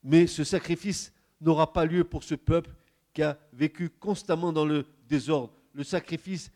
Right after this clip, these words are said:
d'Isaac n'était pas le sacrifice de Christ. Il ne pouvait pas, lui, prétendre à un sacrifice,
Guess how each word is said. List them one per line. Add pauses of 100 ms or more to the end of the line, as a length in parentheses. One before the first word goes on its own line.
(100)
d'Isaac (160)
n'était
pas
le
sacrifice
de
Christ. (360)
Il
ne
pouvait
pas,
lui, (420)
prétendre
à
un
sacrifice,